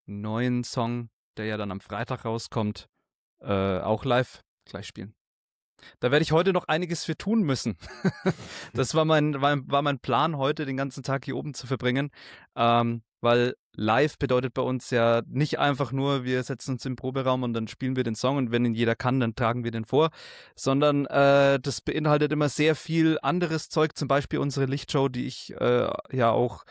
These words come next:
seitdem leider der Dario nicht mehr dabei ist und der sich da wirklich sehr leidenschaftlich drum gekümmert hat, äh, ich selber machen <laughs> muss. Und, äh, ich,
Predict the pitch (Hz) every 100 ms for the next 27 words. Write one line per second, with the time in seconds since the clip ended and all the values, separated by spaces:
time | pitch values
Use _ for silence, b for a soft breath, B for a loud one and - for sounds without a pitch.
0 | B B 123 135 139 147 127 104 151 143
1 | 139 104 131 147 139 143 135 120 110 127
2 | 147 135 117 123 127 123 120 131 127 131
3 | 123 117 139 135 - 123 - 127 117 143
4 | 143 127 131 - B B B 107 120 127
5 | - 131 156 156 147 160 143 - 233 -
6 | 262 - - _ B B B - 139 139
7 | 139 - 135 131 131 135 131